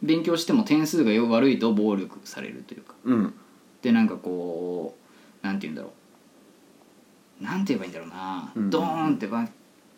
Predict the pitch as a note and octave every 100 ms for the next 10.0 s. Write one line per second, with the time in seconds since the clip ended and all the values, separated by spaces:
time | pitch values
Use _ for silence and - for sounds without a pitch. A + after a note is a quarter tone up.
0 | - G#2+ G3+ G#2 A#2+ A2+ G#2 A2 - G#2
1 | G2+ - - - G3 F#3 - - A#2+ F#2
2 | G2 E2 E2+ F2+ - - - G#3+ G3+ C3+
3 | - G#2+ G2 F#2+ G2 F#2+ F#2+ G#2 G#3 F#3+
4 | - - - _ _ _ _ _ _ B2
5 | A#2 A#2+ D#3+ C3+ A#2 A2 A2 F#2 - _
6 | _ _ _ _ - A#2 G#2 G2+ G2+ G#2
7 | E3 D#3+ - - - A2 G2 F#2 A#2 -
8 | - G2 F2 - - - - A2+ G2+ G2
9 | F#2 F2 E2+ - D#2+ - G2+ G2 -